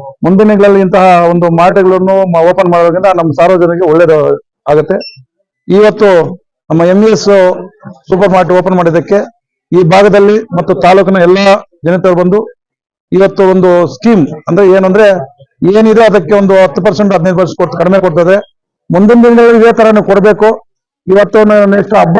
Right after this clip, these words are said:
ಬಂದನು ಸಹ ಒಂದು ಸ್ಕೀಮ್‌ಗಳು ಕೊಟ್ಟು ಎಲ್ಲರಿಗೂ ಒಂದು ಬಡವರಿಗೆ ಮತ್ತು ರೈತರಿಗೆ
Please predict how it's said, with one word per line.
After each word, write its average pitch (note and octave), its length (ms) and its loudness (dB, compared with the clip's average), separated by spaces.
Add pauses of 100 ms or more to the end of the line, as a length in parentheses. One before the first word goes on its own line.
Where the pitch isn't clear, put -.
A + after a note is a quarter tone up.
ಬಂದನು G#3+ 440 2
ಸಹ G3+ 100 0 (180)
ಒಂದು F3 160 -2
ಸ್ಕೀಮ್‌ಗಳು G3+ 420 -2
ಕೊಟ್ಟು F#3+ 240 0 (580)
ಎಲ್ಲರಿಗೂ A#3+ 460 2
ಒಂದು A3 200 2
ಬಡವರಿಗೆ G#3 520 2
ಮತ್ತು G#3 400 -4 (520)
ರೈತರಿಗೆ G#3+ 460 0